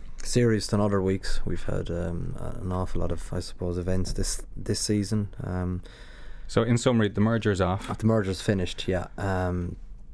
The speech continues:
Speaker 1: nothing has changed from Racing's point of view. Stad's point of view is slightly different. I think their owner, um, wants out and has been seeking to sell the,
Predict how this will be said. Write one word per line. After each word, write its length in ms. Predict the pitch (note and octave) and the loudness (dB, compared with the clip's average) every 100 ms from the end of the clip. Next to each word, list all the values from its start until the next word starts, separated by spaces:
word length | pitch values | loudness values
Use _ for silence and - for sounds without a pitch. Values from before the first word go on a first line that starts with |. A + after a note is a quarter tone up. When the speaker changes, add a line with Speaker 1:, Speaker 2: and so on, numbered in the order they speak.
| - - - - | -12 -12 -12 -2
Speaker 1:
nothing 280 | A#2+ A2 G#2+ | 0 2 2
has 100 | F#2+ | 0
changed 320 | - G2 F#2 | 0 0 0
from 140 | - F#2+ | 0 0
Racing's 360 | F#2+ - F#2+ | 0 -2 -4
point 300 | - F2+ F2 E2+ | -2 -2 -2 -2
of 40 | |
view. 120 | F2 | -4
Stad's 340 | - F#2 F2+ - | -2 -2 -2 -2
point 320 | F2 F2 - | -2 -2 -4
of 80 | E2 | -2
view 320 | F2+ E2+ E2 | 0 0 -2
is 380 | E2+ E2+ E2 - - - - | -4 -4 -6 -8 -12 -14 -10
slightly 440 | - F#2 F2+ - | -4 -2 -2 -2
different. 420 | E2+ F2+ - F2 | -2 -2 -2 -4
I 80 | E2 | -4
think 340 | E2 F2+ F2 - | -4 -4 -6 -4
their 200 | E2 F2 | -2 0
owner, 440 | F2 E2+ D#2+ - - - - - - - - | 0 0 -2 -4 -6 -12 -12 -14 -14 -14 -8
um, 600 | F#2 E2+ E2 E2 D#2+ - - - | -4 -2 0 -2 -4 -8 -12 -12
wants 400 | G#2 F#2 F2+ - | -6 -2 -2 -2
out 220 | F#2 F#2 F2 | -2 0 -2
and 80 | |
has 100 | E2+ | -4
been 180 | - F2 | -4 -6
seeking 680 | E2+ F2+ F2 - F2 E2 E2 - | -4 -2 -4 -2 -2 -2 -6 -10
to 100 | F2 | -10
sell 320 | - F2+ F2 | -4 -2 -2
the, 240 | E2 D#2+ | -4 -6